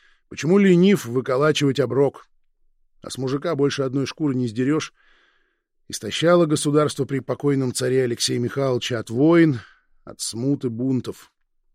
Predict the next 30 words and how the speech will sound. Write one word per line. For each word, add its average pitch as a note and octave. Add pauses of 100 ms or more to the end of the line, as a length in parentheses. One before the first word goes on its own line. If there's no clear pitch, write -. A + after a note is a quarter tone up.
(680)
Как F3+
погулял D#3
по B2+
земле C3+
вор C#3
анафемы A#2+
Стенька C3
Разин, B2+ (680)
крестьяне E3+
забыли C#3
Бога. C3 (760)
Чуть G3
прижмешь F3
покрепче, E3 (340)
скалят C#3+
зубы C#3+
по-волчьи. C3 (840)
От -
тягот D#3
бегут B2
на C3
Дон, B2 (580)
откуда B2+
их A#2+
ни A#2
грамоты, C#3+
ни A2
сабли A#2+
не G#2+
добыть. F#2